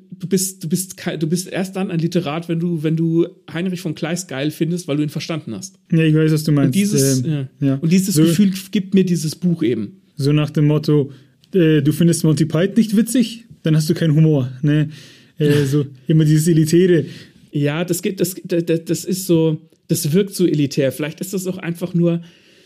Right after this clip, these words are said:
Speaker 1: so ein, so ein Schreibratgeber oder so ein Buch, das so eine Brücke schlagen soll von so Leuten wie uns oder ich zu, von Trivialliteratur zu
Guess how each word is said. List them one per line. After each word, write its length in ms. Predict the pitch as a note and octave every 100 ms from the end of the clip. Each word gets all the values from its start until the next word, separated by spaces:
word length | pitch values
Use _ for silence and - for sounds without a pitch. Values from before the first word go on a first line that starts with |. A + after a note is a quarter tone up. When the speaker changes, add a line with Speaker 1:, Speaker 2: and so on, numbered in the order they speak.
| _ _ -
Speaker 1:
so 260 | D3+ E3
ein, 140 | D#3 E3+
so 140 | E3+
ein 60 | D3+
Schreibratgeber 680 | - D3+ F3 F#3+ F#3+ F#3 G3
oder 160 | F3
so 120 | D3 D3
ein 80 |
Buch, 220 | C3+ G#3+ -
das 160 | F3
so 80 | -
eine 100 | D#3
Brücke 380 | - D3+ A3+ B3+
schlagen 440 | - G3+ G3 G3+
soll 240 | F#3 G3 F#3+
von 220 | F#3+ E3+
so 180 | D#3 D#3
Leuten 520 | - D3+ E3+ F3+ E3 - - D#3 D#3+ - -
wie 200 | E3 D3+
uns 300 | - F3 G3+
oder 160 | F3 C#3+ C#3+ -
ich 320 | - - G3 - - - _ _
zu, 320 | - F3 F3
von 180 | - D#3
Trivialliteratur 1200 | - D3+ D3+ C#3 F#3 F#3+ F#3+ F3 - F#3+ F#3 F3+
zu 380 | F3+ E3 C#3 -